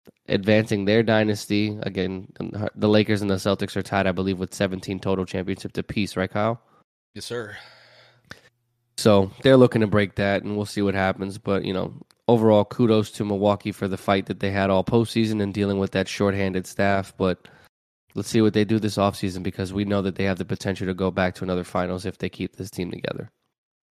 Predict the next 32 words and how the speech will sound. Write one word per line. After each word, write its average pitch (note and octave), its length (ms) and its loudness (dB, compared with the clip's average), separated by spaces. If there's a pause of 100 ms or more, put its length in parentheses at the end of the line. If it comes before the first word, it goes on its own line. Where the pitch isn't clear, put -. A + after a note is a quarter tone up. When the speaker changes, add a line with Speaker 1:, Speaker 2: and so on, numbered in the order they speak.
(1000)
Speaker 2:
I A2+ 80 -10
mean, G#2+ 100 -10
Kev, G#2+ 260 -6
I, F#2 100 -10 (100)
there's, G2 280 -14
there's G#2 240 -10
not G#2 200 -12
really G2 340 -12
much G2 240 -12
else F#2+ 180 -10
that F#2+ 120 -10
I F#2 60 -12
could - 120 -20
add. F#2+ 300 -8 (500)
Um, - 300 -14 (200)
I B2+ 80 -6
think C3 140 -10
the C3 60 -8
Bucks A#2+ 240 -6
are A#2+ 80 -4
in A2 60 -6
a G#2 40 -8
good G#2 160 -12
place. F#2+ 400 -10 (240)
Giannis G#2+ 300 -6
is G#2+ 100 -14
in G#2 80 -12
the F#2+ 60 -16
prime G#2 220 -8
of F#2 60 -14
his G2 160 -12
career. F#2 460 -12